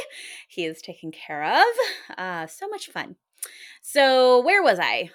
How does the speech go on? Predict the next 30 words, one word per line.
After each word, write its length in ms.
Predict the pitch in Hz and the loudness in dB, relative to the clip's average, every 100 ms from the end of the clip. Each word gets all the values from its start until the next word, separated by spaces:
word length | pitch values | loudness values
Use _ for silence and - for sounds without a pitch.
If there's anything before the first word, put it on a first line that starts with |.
| _ - | _ 0
Audience 440 | 349 392 392 370 - | 2 2 -2 -2 -2
always 300 | 285 294 - - | -2 -2 -4 -4
identify 500 | 220 226 226 233 214 | -2 -4 -2 -2 0
with 160 | 208 | 0
opposition 540 | 175 185 202 185 180 208 | 0 -2 -4 -6 -6 -6
to 140 | 190 | -4
authority. 840 | 226 269 202 160 156 160 170 254 302 - - - _ | -4 -4 -6 -2 -2 -4 -6 -6 -8 -18 -20 -20 _
In 220 | 214 214 | 0 0
films, 300 | 208 262 262 | 2 2 4
like 120 | 285 | 4
I 80 | 302 | 4
mentioned, 480 | 262 202 202 226 226 | 4 2 0 -4 -4
it's 160 | - 254 | -6 -4
easy 240 | 302 349 | 0 0
to 80 | 330 | 0
see 320 | - 254 240 | -2 0 2
that 140 | 233 | 2
the 80 | 226 | -2
protagonists 880 | - - - 453 381 233 233 - - - - - | -6 -10 0 2 4 4 2 0 -10 -14 -18 -2
look 180 | 285 359 | 2 2
upon 300 | 320 277 294 | 2 2 4
these 180 | 269 262 | 4 0
characters 500 | 226 220 214 208 190 - | 0 0 2 0 0 -6
as 140 | 175 - | -8 -2
evil, 560 | 349 370 214 165 214 - _ _ - | 2 4 4 4 0 -2 _ _ 0
even 360 | 370 392 403 | 0 2 2
though 180 | 359 370 | 2 2
in 80 | 349 | 0
the 140 | 320 | -2
end, 440 | - 359 285 254 | 0 0 0 -2